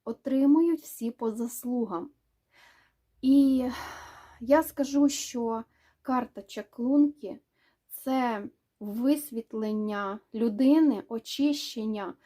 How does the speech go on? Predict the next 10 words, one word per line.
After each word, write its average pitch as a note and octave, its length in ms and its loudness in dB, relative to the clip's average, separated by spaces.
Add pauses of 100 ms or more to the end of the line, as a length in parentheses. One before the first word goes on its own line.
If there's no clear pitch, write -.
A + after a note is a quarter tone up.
(180)
взагалі A#3 520 0
вищою A3+ 540 -2
структурою, G3+ 800 -8
вищими B3+ 680 2
світлими G3+ 600 -10
силами, C#4+ 600 2 (380)
які A#3 320 -2
нарешті, A#3 720 -2
е, G3 220 -2 (800)
від, A3 560 -4